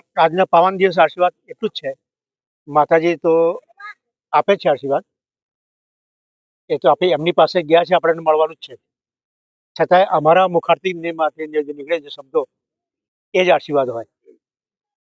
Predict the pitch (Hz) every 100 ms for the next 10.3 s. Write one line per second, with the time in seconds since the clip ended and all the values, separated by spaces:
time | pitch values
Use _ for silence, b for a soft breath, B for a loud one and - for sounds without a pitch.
0 | - 151 147 156 151 185 170 165 160 175
1 | 170 143 - - _ _ _ _ _ _
2 | _ _ _ 165 156 151 127 170 196 233
3 | _ _ _ _ _ _ _ _ _ _
4 | 151 156 170 - _ - 165 220 - _
5 | _ _ _ _ _ 127 139 120 170 185
6 | 202 - _ _ _ _ _ _ _ _
7 | _ _ _ _ 151 156 143 160 160 160
8 | 151 196 - 131 _ _ _ _ _ _
9 | _ _ _ _ 143 127 165 151 160 156
10 | 165 151